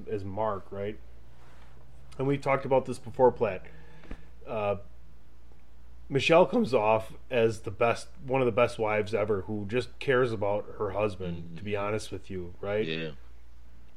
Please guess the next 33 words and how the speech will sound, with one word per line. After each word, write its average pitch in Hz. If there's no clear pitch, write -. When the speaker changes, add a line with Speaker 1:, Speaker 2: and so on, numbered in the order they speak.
Speaker 1:
So, 120
a-, 131
and 165
the 165
fact -
that 160
she's 156
so 143
willing 131
to 117
say, 113
"If 123
you 110
really 127
want 113
it, 113
I 110
understand. 104
Go 101
ahead 107
and 101
go 98
back," 113
because 143
she 156
does 180
understand, 95
right? 113
But 151
are 139
you 165
not 165
convinced? 156